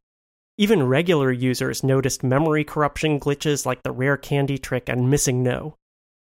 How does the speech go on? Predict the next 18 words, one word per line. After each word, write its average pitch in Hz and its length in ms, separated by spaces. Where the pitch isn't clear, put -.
Watch 220 220
a 190 60
tool-assisted 160 720
speedrun 127 600
if - 160
you 143 60
want 135 160
to 131 60
see 131 220
shoddy 143 480
coding 127 480
utterly 170 380
dismantled 131 720
through 131 160
nothing 127 380
but - 260
button 127 280
presses. - 640